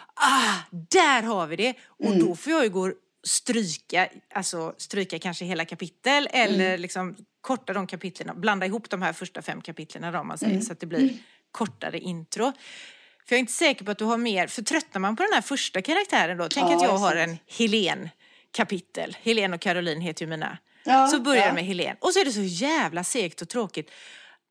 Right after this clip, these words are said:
Speaker 1: Alltså, jag tror inte att någon läsare orkar vänta. Ja, men vänta, Caroline kanske är roligare att läsa om.
Speaker 2: Och det är klart, det är inte säkert, det är inte, det är sant, för när du öppnar boken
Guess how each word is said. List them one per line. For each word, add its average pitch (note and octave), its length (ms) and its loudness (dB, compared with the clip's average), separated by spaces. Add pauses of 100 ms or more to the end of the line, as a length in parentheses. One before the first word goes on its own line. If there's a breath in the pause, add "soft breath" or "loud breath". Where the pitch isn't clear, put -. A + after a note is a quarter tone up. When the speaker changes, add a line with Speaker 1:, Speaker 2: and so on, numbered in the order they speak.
Speaker 1:
Alltså, C4+ 320 2 (220)
jag G#3+ 280 0
tror C#4+ 140 -2
inte G4 160 -2
att G#3+ 60 -2
någon G3 200 -2
läsare E3+ 540 0 (280)
orkar F3 460 -2
vänta. F3 640 -2
Ja, F3+ 100 0
men E3+ 160 -4
vänta, E3+ 360 -4
Caroline F3 460 -4
kanske D#4 280 2
är C5+ 200 8
roligare G#3 260 2
att G#3 60 2
läsa F#3 300 0
om. - 120 -10 (1080 loud breath)
Speaker 2:
Och C4+ 160 4
det C4+ 80 8
är C4 40 2
klart, A#3 200 4
det A3 60 4
är C4 40 8
inte D4+ 180 6
säkert, G#3+ 500 2
det A#3 60 -4
är A#3+ 80 2
inte, G#3+ 280 -2 (220)
det A#3 140 0
är A#3+ 40 -2
sant, G#3 340 -2
för A3+ 260 -6
när A3+ 140 2
du A3 80 -2
öppnar B3+ 460 2
boken D#3+ 580 0